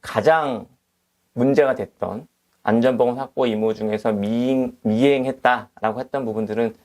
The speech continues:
제가 강의 중에도 설명드렸지만 두 가지 정도예요.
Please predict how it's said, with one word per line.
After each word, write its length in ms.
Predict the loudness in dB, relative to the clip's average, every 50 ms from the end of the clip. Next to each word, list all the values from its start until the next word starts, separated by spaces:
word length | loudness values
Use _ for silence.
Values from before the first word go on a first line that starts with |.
| _ _
제가 220 | 0 2 2 2
강의 300 | 0 0 2 2 2 2
중에도 280 | 2 0 0 0 0 -4
설명드렸지만 880 | -6 -6 -4 -4 -4 -4 -4 -6 -8 -8 -8 -6 -4 -4 -4 -6 -8 _ _ _ _ _ _ _ _ _
두 100 | -2 2
가지 200 | 4 4 4 4
정도예요. 680 | 2 2 0 2 0 0 0 0 -2 -6 -10 -12 -14